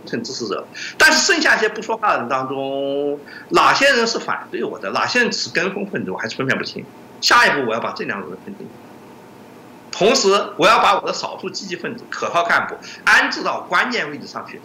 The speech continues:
然后让，让他们，因为我的时间精力有限，推荐他们值得信任的人，逐步接管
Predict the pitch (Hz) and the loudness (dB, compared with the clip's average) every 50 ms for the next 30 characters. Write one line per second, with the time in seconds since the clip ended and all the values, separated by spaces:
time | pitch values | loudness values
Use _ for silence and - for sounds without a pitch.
0 | - - - 147 180 220 - - 247 214 208 185 160 - - - 185 233 208 - | -16 -4 0 2 2 4 4 2 2 2 0 0 -2 -4 -8 -4 -2 -2 -2 -2
1 | - - - 214 214 202 170 170 - - - - - 208 254 269 233 - - - | -2 -2 -2 0 0 -2 -4 -6 -8 -12 -14 -8 -4 -2 0 0 0 0 -2 -2
2 | 143 147 - - 156 156 156 156 - 220 175 - - - - - 143 - - - | -2 -4 -2 0 0 0 0 -2 -2 -2 -4 -4 -4 -6 -6 -4 -2 -2 -4 -4
3 | - - - - - - - 233 277 269 247 - 208 151 - - - 196 202 214 | -8 -16 -18 -12 -6 0 2 4 4 4 4 4 2 2 0 0 0 0 0 0
4 | 190 - 117 120 127 127 - - 175 160 143 113 98 85 80 - - - - - | -2 -6 -6 -8 -8 -8 -10 -12 -12 -12 -10 -10 -10 -12 -12 -14 -16 -18 -20 -20
5 | - - - - - - 127 123 139 226 226 - - - 143 120 - - 156 175 | -20 -20 -20 -18 -14 -10 -6 -4 -4 -4 -4 -6 -6 -6 -6 -6 -2 0 2 2
6 | 180 - - - - - - - | 2 2 0 0 0 -2 -6 -10